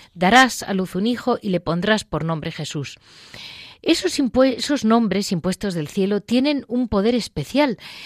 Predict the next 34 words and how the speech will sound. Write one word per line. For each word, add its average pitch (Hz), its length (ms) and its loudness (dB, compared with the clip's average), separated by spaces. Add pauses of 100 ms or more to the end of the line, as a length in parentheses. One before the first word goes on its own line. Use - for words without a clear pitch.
(200)
Miren, 214 300 4
decía, 254 520 4
eh, 185 280 2
Santo 160 280 -2
Tomás 190 260 2
de 208 80 2
Aquino, 254 360 0 (140)
es, - 260 -4
es - 160 -8
quien 226 240 -2
dice 196 280 0
todo 156 220 0
esto, 190 400 2 (540)
"Los 226 240 4
nombres 302 380 2
impuestos 220 400 0
del 170 120 -4
cielo 269 340 2
siempre 320 420 0
significan 240 680 -2
un 262 300 -4
don 294 320 2
gratuito 214 800 -2
otorgado 202 540 -2
por 170 180 -4
Dios, 185 420 -2 (380)
siendo 302 480 2
en 202 160 4
Cristo 262 560 2
este 190 300 -2
don 240 320 0
de 170 80 0
la 127 100 -6
gracia. 135 540 -6